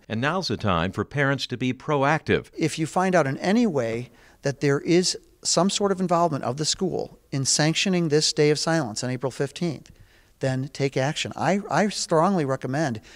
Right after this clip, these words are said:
Speaker 2: you send a letter, send emails to the principal, say, "I'm gonna pull my child out that day because I would rather teach my child good lessons."
Speaker 1: And Mister LaBarbera says the Day of Silence is really just part of the left's drive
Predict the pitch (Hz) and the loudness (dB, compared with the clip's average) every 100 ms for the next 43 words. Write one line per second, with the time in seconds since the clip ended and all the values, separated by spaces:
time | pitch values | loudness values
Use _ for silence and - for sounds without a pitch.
0 | - - _ 135 175 - 208 165 143 175 | -20 -20 _ -2 0 0 0 2 2 2
1 | 117 160 156 156 180 151 - 139 - 170 | 2 0 0 0 0 0 -4 -8 -4 -4
2 | - 131 - 123 120 151 185 180 170 - | -4 -6 -4 -6 -2 0 0 0 -2 -2
3 | 175 170 160 170 170 165 156 - 117 104 | 0 -2 -2 0 0 2 0 0 -4 -6
4 | 113 107 127 - - - 147 147 135 - | -6 -8 -8 -16 -20 -12 -2 -2 -2 -2
5 | 143 208 185 151 143 147 - 170 - 143 | 2 2 2 2 2 0 -2 -6 -2 -4
6 | 139 147 139 131 175 202 139 104 120 117 | -2 -2 -2 0 0 2 0 -2 -2 -2
7 | - - - - 139 202 - 117 104 92 | -4 -8 -12 -4 0 0 -2 0 2 4
8 | 113 95 87 - 113 113 - _ 156 175 | 4 4 0 0 2 2 -2 _ -4 0
9 | 190 120 - 127 110 110 117 98 117 151 | 0 0 2 2 2 0 -2 -4 0 2
10 | 101 98 92 127 113 - - - 123 65 | 4 2 0 -2 -4 -6 -8 2 2 2
11 | - 71 82 80 104 104 - - 101 104 | -4 -12 -6 0 0 0 -4 -4 -2 2
12 | 110 135 | 2 0